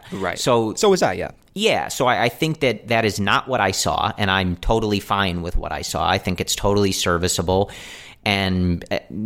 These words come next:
Speaker 2: it shouldn't be much of an issue. And the other thing is that the dude hits the cover off the ball. He rips the baseball, and he's made some loud outs. He's lined into some outs, but you can tell that he is someone who, who barrels the ball a lot, and that is something that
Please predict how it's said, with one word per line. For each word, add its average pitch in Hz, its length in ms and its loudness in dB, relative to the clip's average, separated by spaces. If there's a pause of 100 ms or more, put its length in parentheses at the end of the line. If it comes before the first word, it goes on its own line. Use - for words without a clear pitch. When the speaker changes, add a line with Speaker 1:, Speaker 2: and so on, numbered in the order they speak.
(140)
Speaker 2:
it 120 60 -8
shouldn't 123 400 0
be 104 100 -2
much 101 240 -2
of 87 100 -4
an 85 80 -2
issue. 95 420 -2 (380)
And 110 300 2
the 113 100 2
other 147 160 2
thing 117 320 -2
is 107 200 -2
that 110 120 0
the 117 80 -2
dude 151 200 2
hits 131 240 -2
the 104 80 0
cover 87 320 -2
off 60 140 -8
the - 60 -10
ball. - 320 -10
He 127 220 0
rips 95 760 -2 (360)
the 95 100 -4
baseball, - 540 -2
and 95 140 0
he's 101 220 0
made 107 380 2
some 92 480 0 (120)
loud 95 400 2
outs. 95 340 0
He's 90 200 -8
lined 98 380 0
into 95 260 -2
some 95 180 -2
outs, 85 280 -4
but 95 160 -4
you 117 160 0
can 110 180 -2
tell 104 280 2
that 90 140 -2
he 208 200 0
is 190 100 0
someone 98 380 -2
who, 85 220 -6 (140)
who 107 140 0
barrels 110 520 2
the 104 100 -2
ball 85 480 -2
a 95 60 2
lot, 85 500 -4
and 95 160 -2
that 98 160 2
is 98 120 -2
something 92 460 -2
that 87 220 -2